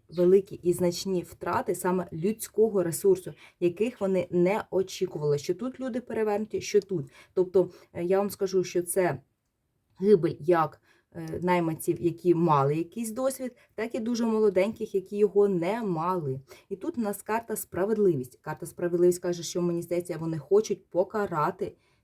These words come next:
цього Пригожина з його цим Вагнером, тому що карта справедливість — це карта судових розбірок, е,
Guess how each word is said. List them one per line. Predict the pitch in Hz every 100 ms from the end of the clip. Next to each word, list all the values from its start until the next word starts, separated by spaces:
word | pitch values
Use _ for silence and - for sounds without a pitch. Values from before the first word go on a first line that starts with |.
| -
цього | 180 175
Пригожина | 175 165 180 214 208 175 160 -
з | 151 170 165 147 - _
його | 170 165 190
цим | 190 170
Вагнером, | 160 175 151 143 147
тому | - 160
що | 151 165 - _ _ _ _
карта | 175 170 170 151 147
справедливість — | - - 165 156 175 262 262 254 _ _ -
це | - 185 165
карта | - 180 180 - 147 -
судових | 143 - 190 190 208 185 180
розбірок, | 175 170 180 160 170 180 170 -
е, | 160 151